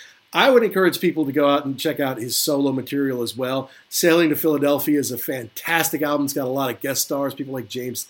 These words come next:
Taylor and, and folks that you would know on there. Lots of different genres, very well produced. But seeing him live was just a real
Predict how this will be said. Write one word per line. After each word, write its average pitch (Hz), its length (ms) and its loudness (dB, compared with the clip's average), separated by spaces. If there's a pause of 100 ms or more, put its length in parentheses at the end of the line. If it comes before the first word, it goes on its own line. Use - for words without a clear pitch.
Taylor 147 440 0
and, 143 160 -2
and 135 180 -8
folks 147 300 -4
that 135 140 -10
you 139 100 0
would 123 180 -6
know 131 300 -2
on 131 220 -4
there. 127 260 -6 (320)
Lots 160 220 -2
of 139 40 -14
different 151 280 -2
genres, 139 340 0
very 143 320 0
well 139 240 2
produced. 131 580 -6
But 156 140 2
seeing 214 300 6
him 147 180 4
live 147 340 8
was 127 140 -4
just 135 220 -4
a 131 40 -6
real 131 400 0